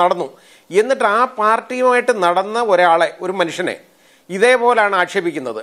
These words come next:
അപ്പോൾ അത് സതുദ്ദേശപരമായ ഒരു, ഏ, വിമർശനം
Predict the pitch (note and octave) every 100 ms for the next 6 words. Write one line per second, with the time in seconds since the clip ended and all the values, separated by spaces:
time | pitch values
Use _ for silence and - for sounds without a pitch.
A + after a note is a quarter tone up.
0 | - E3 G#3+ F#3+ D#3+ F3+ G#3 G3 A#3+ B3
1 | - A#3+ A3+ G3+ F3+ D3+ C#3+ A3+ - _
2 | _ _ _ _ E3 F3+ A#3+ - - F3+
3 | F3 E3+ D#3 E3+ G3+ G#3 F#3+ C#3